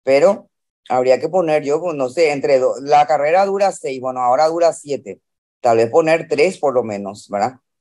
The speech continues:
Eh, porque en un año no van a poder hacer, ¿eh? Hay algunas que están funcionando bien, que tienen problemas porque se les habilitó, pues,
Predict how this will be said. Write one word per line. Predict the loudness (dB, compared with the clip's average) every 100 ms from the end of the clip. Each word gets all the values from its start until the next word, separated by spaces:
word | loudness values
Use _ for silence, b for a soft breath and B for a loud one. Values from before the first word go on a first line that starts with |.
| _ _ _
Eh, | -10
porque | -2 -2 2 2
en |
un | 2 0
año | 0 0
no | 0 2 2
van | 4 2 2
a | 0
poder | 0 2 2
hacer, | -2 -6 -12
¿eh? | -12 -10
Hay | -2 -2 0
algunas | -2 -2 -4 -4 -6
que | -10
están | -4 -2 -2
funcionando | -4 -6 -4 -2 -2 -2 -4
bien, | -2 -4 -6 -10 _ _ _
que | -6
tienen | -2 0 0 2
problemas | 2 2 2 -2 -4
porque | -4
se | -2 0
les | 2
habilitó, | 2 2 0 -6 -2 -2
pues, | 0 -2 -2